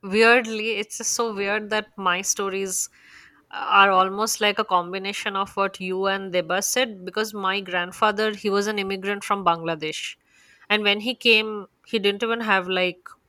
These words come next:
ten rupees to his name. And so he also did odd jobs to get to where he was. And when I was born, he had almost, like, a mansion to his name. And so the privilege I have is because of him.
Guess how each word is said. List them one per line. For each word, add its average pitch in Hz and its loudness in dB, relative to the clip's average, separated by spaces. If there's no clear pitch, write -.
ten 185 0
rupees 180 -6
to 190 -2
his 190 -2
name. 170 -6
And 165 -10
so - -4
he 220 -2
also 240 2
did 220 2
odd 202 4
jobs 226 2
to 202 2
get 208 6
to 240 -2
where 208 6
he 233 0
was. 220 4
And 202 -2
when 202 0
I 180 6
was 233 0
born, 196 2
he 220 -2
had 226 2
almost, 202 0
like, 214 0
a 226 0
mansion 208 -2
to 214 -2
his 202 -2
name. 180 -4
And 170 -6
so 233 -4
the 185 -2
privilege 277 -2
I 285 6
have 247 6
is 285 -4
because 240 2
of 262 2
him. 214 -2